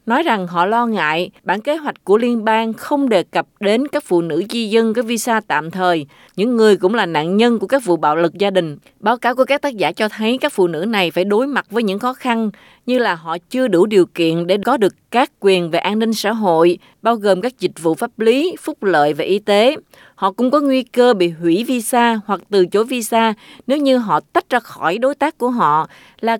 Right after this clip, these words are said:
kẻ đang bạo hành họ, hay họ sợ rằng sẽ gặp khó khăn nếu họ gọi cảnh sát. Các tác giả cũng chỉ ra cho thấy trong bản kế hoạch liên bang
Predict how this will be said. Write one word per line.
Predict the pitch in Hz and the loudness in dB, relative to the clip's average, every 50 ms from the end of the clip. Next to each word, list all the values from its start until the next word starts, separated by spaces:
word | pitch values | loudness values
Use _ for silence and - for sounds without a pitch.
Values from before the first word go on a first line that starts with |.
| - | -4
kẻ | - 202 180 170 175 202 294 - _ - | -2 0 2 2 2 0 -4 -8 _ -4
đang | 226 247 262 262 208 | 0 0 0 0 0
bạo | 151 156 170 | 0 -2 -2
hành | 190 208 175 165 | -2 -6 -8 -6
họ, | 160 165 156 151 151 160 160 - _ _ _ - _ _ | -4 0 2 2 2 2 0 -2 _ _ _ -20 _ _
hay | _ - 269 285 277 240 208 - _ _ _ | _ 0 2 2 2 0 -2 -6 _ _ _
họ | _ 208 190 | _ -4 -4
sợ | 196 - - 170 185 | -4 -2 -2 -2 -2
rằng | 190 208 202 190 180 | 0 -2 -2 -2 -4
sẽ | 170 - - 214 | -6 -4 -6 -2
gặp | 220 208 - - | -2 -2 -4 -2
khó | - 254 294 | -6 -6 -6
khăn | 285 - 285 247 247 233 226 | -4 -2 -2 0 0 0 0
nếu | 226 240 254 302 - 359 - | 2 2 2 2 2 -2 -2
họ | - 202 170 | -2 -4 0
gọi | 156 165 160 156 | 0 0 0 0
cảnh | - 165 180 | -2 -6 -8
sát. | 196 - 240 247 320 - _ - - _ _ | -6 -4 -2 -4 -4 -4 _ -20 -20 _ _
Các | - 285 - | -6 -6 -2
tác | - 320 302 - | -2 -4 -4 0
giả | 202 175 185 | -2 -2 -2
cũng | - 233 240 | -2 -4 -6
chỉ | 233 - 208 | -2 -4 -2
ra | 202 247 226 | 0 -2 -2
cho | 208 - 214 | -2 -2 -4
thấy | 214 226 226 220 233 285 359 - - - _ _ | -4 0 0 0 0 0 -2 -6 -12 -20 _ _
trong | 247 254 247 | -2 0 0
bản | 208 185 202 | 0 -2 -2
kế | - 277 | 0 0
hoạch | 311 330 - - | 0 0 -2 -2
liên | 196 214 233 240 226 | -4 -4 -2 -2 -2
bang | 220 220 220 233 220 | 0 0 0 0 -2